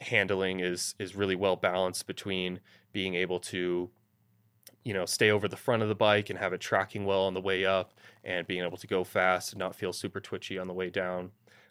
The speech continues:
Um, so I think it's really impressive so far.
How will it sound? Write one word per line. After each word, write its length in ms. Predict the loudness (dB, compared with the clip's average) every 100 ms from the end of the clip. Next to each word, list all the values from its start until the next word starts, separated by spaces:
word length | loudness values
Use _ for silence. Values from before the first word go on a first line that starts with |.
| -6
Um, 360 | -4 -2 -4 -10 _ _ _ -18
so 260 | -2 2 4
I 100 | 4
think 180 | 4 2
it's 260 | 0 -6 -2
really 260 | 6 6 6
impressive 440 | 4 2 2 -2
so 220 | 2 2
far. 480 | 2 2 4 4 0